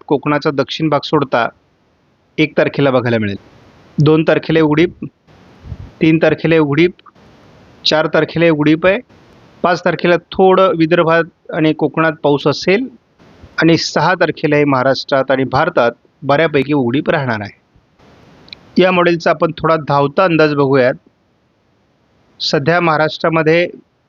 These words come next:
एकोणतीस तारखेपर्यंत तरी पावसाळी वातावरण आहे, परंतु जशी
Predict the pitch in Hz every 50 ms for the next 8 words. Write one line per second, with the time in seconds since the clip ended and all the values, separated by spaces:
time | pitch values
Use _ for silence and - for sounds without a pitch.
0 | _ _ _ _ _ _ _ _ _ _ _ - 160 151 151 - 180 175 185 170
1 | 202 185 - - 185 165 151 - 175 165 156 165 160 160 160 160 170 160 143 160
2 | 151 151 151 151 156 147 135 _ _ _ _ _ _ _ _ _ _ _ _ _
3 | _ _ _ _ _ - 143 139 - - 165 160 147 135 131 156 143 139 131 123
4 | 120 135 147 139 131 - 139 139 139 139 139 147 151 151 151 - - _ _ _
5 | _ _ _ _ _ _ - 165 147 131 147 147 - - - 180 175 175 170 -